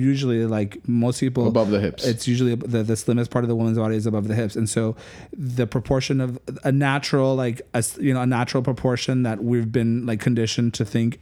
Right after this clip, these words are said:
Speaker 1: as being aesthetically pleasing is where the shoulders and the hips match, and so you wanna cinch the waist, and so by bringing, by bringing the,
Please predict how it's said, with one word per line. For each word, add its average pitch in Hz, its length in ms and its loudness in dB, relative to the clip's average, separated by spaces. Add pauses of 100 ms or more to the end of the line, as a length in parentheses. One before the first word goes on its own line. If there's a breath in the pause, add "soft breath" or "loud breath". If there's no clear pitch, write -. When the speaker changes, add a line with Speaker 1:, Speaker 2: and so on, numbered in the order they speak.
Speaker 1:
as 110 240 -2
being 113 200 0
aesthetically 107 460 -2
pleasing 143 420 0 (340 loud breath)
is 120 180 2
where 110 400 0
the 117 120 0
shoulders 117 380 0
and 110 120 0
the 107 60 0
hips 107 300 -4
match, 117 480 -2 (340 loud breath)
and 117 140 0
so - 100 -2
you 117 200 2
wanna 117 240 0
cinch 107 340 -2
the 110 80 0
waist, 101 420 -2
and 110 140 -2
so 107 200 -2 (180)
by 110 120 0
bringing, 117 560 0 (320 loud breath)
by 123 440 -2
bringing 120 680 0
the, 101 600 0